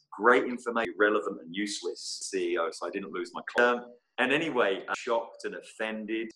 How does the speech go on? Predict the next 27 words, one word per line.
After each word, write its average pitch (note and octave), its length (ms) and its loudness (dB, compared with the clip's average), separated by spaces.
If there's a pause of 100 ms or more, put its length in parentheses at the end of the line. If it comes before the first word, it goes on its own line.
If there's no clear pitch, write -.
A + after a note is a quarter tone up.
(120)
I - 120 -4
thought - 120 2
I F#2 60 4
had F#2+ 60 0
to - 140 -12
start F#2 340 0
doing F2+ 160 -8
some. - 220 -8 (240)
<laughs> - 240 -16
But, A2+ 220 8 (100)
um, A#2 180 8
bottom B2+ 260 6
line, A#2+ 140 6
we D3+ 300 0
please C#3 400 0
stop - 360 4 (320)
to - 100 -16
say - 640 0 (380)
and G#2 120 -2
to - 240 -6 (140)
ask G#2+ 360 8 (360)
prior F2+ 340 4
simple. E2+ 520 -4
We F2 180 0
agreed F2+ 380 -2
on, E2 140 -4 (380)
we F2 300 -2